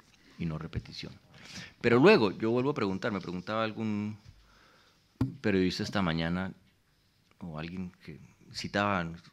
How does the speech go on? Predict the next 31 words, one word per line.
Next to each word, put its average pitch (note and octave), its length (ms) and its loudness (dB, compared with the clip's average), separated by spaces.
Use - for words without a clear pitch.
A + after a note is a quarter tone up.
queridos F2 300 -8
presidentes E2+ 380 -12
Pastrana F2 440 -4
y G2 40 -2
Uribe F#2 420 -2
de F2+ 100 -10
manera E2 220 -6
muy G2 140 0
agitada, G2 520 2
lo-, F#2 160 -10
le, G2+ 220 -12
le G#2 60 -12
decía, G2 160 -10
"Mire, A2+ 300 -6
pero - 200 -10
muéstreme C3 520 0
un C3 120 -6
proceso C#3 220 -8
de A#2+ 60 -4
paz G#2+ 180 -4
donde A#2+ 160 -2
esto - 140 -10
haya B2 120 -6
ocurrido, B2 360 -6
donde A2 340 2
una B2+ 200 4
guerrilla A#2+ 320 0
haya C3 120 -2
hecho, C3 300 -6
listo, D#3 380 -8
estamos, C3+ 500 -2